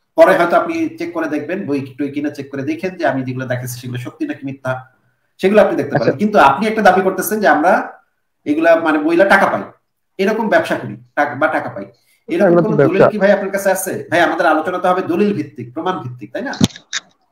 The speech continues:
Speaker 2: না, আমি কেন কোনো আলোচনা, কোনো কিছু করতে, মানে, যাচ্ছি না।
Speaker 1: না, না, আলোচনাতে
Speaker 2: তো
Speaker 1: যেতে চাচ্ছেন না কেন? তার মানে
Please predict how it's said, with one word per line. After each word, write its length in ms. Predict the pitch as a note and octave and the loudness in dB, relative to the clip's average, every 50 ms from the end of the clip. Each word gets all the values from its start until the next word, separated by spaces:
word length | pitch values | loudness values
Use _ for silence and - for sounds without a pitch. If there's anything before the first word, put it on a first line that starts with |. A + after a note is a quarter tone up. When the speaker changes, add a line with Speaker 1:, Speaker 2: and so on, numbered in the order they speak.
| - | -4
Speaker 2:
না, 260 | D3+ D#3 D3+ C#3 C#3+ C#3 | 0 2 2 4 4 2
আমি 120 | C#3 D3+ | 0 2
কেন 200 | - E3 E3 D#3 | 2 4 4 4
কোনো 140 | D#3 D#3 D3+ | 4 6 4
আলোচনা, 480 | C#3+ C#3+ D3+ D3 - E3+ D#3+ D#3 D#3+ | 6 6 4 0 2 4 4 6 4
কোনো 480 | D#3 - D3 C#3+ C#3 C#3 C3+ C3 C3 B2+ _ - | 4 4 2 2 4 4 4 2 0 -2 _ -10
কিছু 160 | B2+ - - | -14 -12 -10
করতে, 220 | - A#2+ - - B2 | -14 -14 -12 -10 -12
মানে, 460 | B2+ - _ _ - - A2 A2+ A2 - - | -12 -12 _ _ -10 -8 -8 -8 -8 -10 -6
যাচ্ছি 360 | E3 C3+ B2+ - _ - A#2+ | -2 -2 -2 -2 _ -12 -10
না। 120 | A#2+ C#3 - _ _ _ _ _ _ - - F#2+ - | -10 -10 -12 _ _ _ _ _ _ -16 -14 -8 -4
Speaker 1:
না, 100 | D4+ F4 | -2 -2
না, 80 | E4 C3 | 0 0
আলোচনাতে 400 | B2 C3+ D3 C#3+ C#3 C#3+ C#3+ C#3+ | -2 -2 0 2 4 4 4 4
Speaker 2:
তো 60 | - | 2
Speaker 1:
যেতে 180 | D#4+ D4+ E3+ D#3+ | 0 -2 -2 0
চাচ্ছেন 300 | F3 - - - G3 F#3 | 0 0 0 -2 -4 -4
না 80 | E3+ | -4
কেন? 220 | C3+ C#3+ B2+ G#2 A#2 | -4 -4 -6 -6 -4
তার 140 | C3 B2+ | -4 -4
মানে 140 | C#3 C#3+ D3 | -2 -4 -4